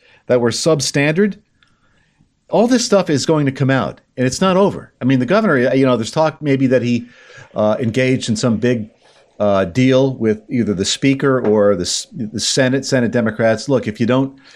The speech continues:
if I resign, will you not impeach me?" And Carl Hastie said he hasn't spoken to the governor since February. So, I mean, there's been no grand bargain that we know of. But the governor, uh, maybe he thought by stepping down that his problems would go away.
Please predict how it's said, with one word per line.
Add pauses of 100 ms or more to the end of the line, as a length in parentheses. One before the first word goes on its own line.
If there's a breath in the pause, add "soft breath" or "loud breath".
(160 loud breath)
if
I
resign,
will
you (580 soft breath)
not
impeach
me?" (880)
And
Carl
Hastie
said
he
hasn't
spoken
to
the
governor
since
February.
So,
I
mean,
there's
been
no
grand
bargain (400 soft breath)
that
we
know
of. (800 soft breath)
But
the
governor,
uh, (160)
maybe
he
thought
by
stepping
down
that (120)
his
problems
would
go
away.